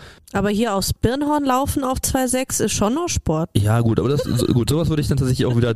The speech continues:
Speaker 2: <laughs> zu zweit machen. Also wenn ich jetzt eine Tour gehe oder im Winter oder sowas, das, äh, ja, da bin ich immer lieber in einer Gruppe zugange als alleine. Aber ich mag auch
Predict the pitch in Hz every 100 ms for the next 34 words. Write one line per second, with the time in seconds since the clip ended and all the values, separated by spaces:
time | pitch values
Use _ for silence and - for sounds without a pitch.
0 | - 302 127 - 101 - 92 90 104 107
1 | 110 117 107 - 131 110 110 110 98 104
2 | 98 98 104 113 110 104 101 101 98 101
3 | - - 73 - - 95 95 107 - 101
4 | 101 113 107 113 104 104 101 98 95 -
5 | 98 104 113 113 113 - 104 101 101 92
6 | 95 - - - 95 92 90 95 85 -
7 | 101 113 - -